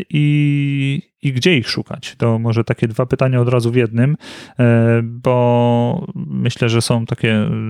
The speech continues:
mocno połączone ze sobą. I, mm, to,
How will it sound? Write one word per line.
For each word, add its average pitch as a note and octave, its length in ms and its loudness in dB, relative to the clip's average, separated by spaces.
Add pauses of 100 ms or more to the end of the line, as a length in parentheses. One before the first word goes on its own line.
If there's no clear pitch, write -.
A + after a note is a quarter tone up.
mocno A#2 500 -2
połączone A#2 480 0
ze G#2 140 2
sobą. G#2 460 -2
I, A#2 140 -4 (180)
mm, A#2+ 460 -6
to, B2 100 -2